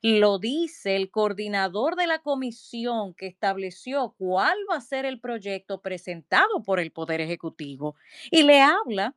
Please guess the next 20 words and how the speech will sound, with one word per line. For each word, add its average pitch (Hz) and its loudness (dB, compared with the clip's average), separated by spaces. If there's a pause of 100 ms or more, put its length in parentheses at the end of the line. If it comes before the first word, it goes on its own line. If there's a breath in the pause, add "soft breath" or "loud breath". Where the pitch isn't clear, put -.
(360)
de 240 4
que 262 -4
están 294 -2
conscientes 262 -4 (400)
de 240 4
que 254 10
el 240 6
uso 403 8
de 269 6
los 220 -2
algoritmos 180 -2
es 208 -6
fundamental 214 -2
para 170 -2
la 170 -2
manipulación 170 -6
de 190 -4
la 160 -4
opinión 151 -8
pública. 139 -8